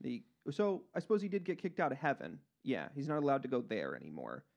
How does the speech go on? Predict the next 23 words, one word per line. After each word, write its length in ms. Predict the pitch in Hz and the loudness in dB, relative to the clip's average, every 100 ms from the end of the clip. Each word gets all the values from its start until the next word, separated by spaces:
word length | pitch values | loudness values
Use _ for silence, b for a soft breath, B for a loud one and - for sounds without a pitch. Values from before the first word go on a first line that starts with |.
| _ _ | _ _
'cause 160 | - 127 | -6 -2
he 100 | 143 | 0
was 240 | 135 151 | 4 4
one 160 | 135 139 | 4 2
of 120 | 131 | 2
the 260 | 127 120 117 | 4 4 4
only 260 | 139 135 131 | 2 2 0
jinn 420 | 120 127 117 110 | -2 -2 0 -2
that 120 | 120 | -4
would 180 | - - | -4 -6
be 100 | 110 | -6
allowed 360 | 95 110 92 - | -4 -2 -2 -4
to 60 | |
go 200 | - 82 | -6 -4
up 160 | 67 - | -4 -6
and 80 | 107 | -8
hang 240 | - 58 | -8 -8
out 140 | 55 - | -10 -10
in 60 | - | -12
heaven 280 | - - - | -14 -14 -16
with 120 | - | -14
the 140 | 67 | -14
angels. 460 | - - - - | -14 -14 -16 -18